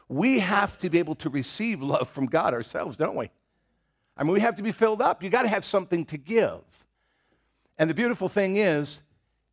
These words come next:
is that God is so willing to give it. Matter of fact, he's already given it, and he will continue to give it. But a lot of times we,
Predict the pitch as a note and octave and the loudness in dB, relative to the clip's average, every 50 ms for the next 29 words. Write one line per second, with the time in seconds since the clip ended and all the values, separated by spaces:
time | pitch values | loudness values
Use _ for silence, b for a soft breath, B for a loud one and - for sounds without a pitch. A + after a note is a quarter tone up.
0 | _ _ - E3+ D3+ - D3+ B2 - F3+ F#3+ F#3 E3 C#3 - - - G#3+ G#3 G#3 | _ _ -4 -2 -2 0 -2 0 2 2 2 2 2 -2 -4 -2 0 2 2 2
1 | E3 C#3+ C3+ B2+ A#2+ A2+ - B2+ F#2+ F2 G#2+ G2+ A2 - - C#3+ C#3+ C#3+ C3 - | 2 0 0 0 -2 -4 -6 -10 -6 -4 -4 -2 -2 -4 -2 -2 -2 -2 -4 -6
2 | C3 - C3+ A#2+ A2 - C#3 D#3+ F3+ E3 C3+ D3 F#3+ A3+ G3 C#3 A2 A2 G#2 F#2+ | -8 -6 -6 -4 -2 0 0 0 0 2 2 2 4 4 2 2 -2 -4 -6 -6
3 | G2 G2+ C3+ F3+ - - D3 D#3+ D3 C3 E3 E3+ D3+ F3 F#3 F3+ - A3 A#3+ A#3+ | -4 -4 -4 -4 -4 -4 -6 -4 -4 -4 -4 -2 0 -2 -2 0 -2 -2 -4 -2
4 | - - - - F#4+ A4+ F#4 - - C#3+ A2+ A2 G2+ D#2+ D#2 D#2 - _ _ _ | -4 -6 -8 -6 -4 -4 -6 -6 -6 -6 -4 -4 -4 -4 -6 -10 -16 _ _ _
5 | _ _ _ _ _ _ _ _ _ _ _ _ _ _ _ _ _ _ _ _ | _ _ _ _ _ _ _ _ _ _ _ _ _ _ _ _ _ _ _ _
6 | _ _ _ _ _ _ _ _ _ _ _ - F3 F3 F3+ F#3+ F#3+ F3 - - | _ _ _ _ _ _ _ _ _ _ _ 2 4 4 4 4 2 2 -2 -2
7 | E3+ D#3+ E3 C#3+ - C#3+ C#3 C#3+ C#3+ C#3+ | -2 -2 -2 -2 -6 -8 -6 -4 -4 -4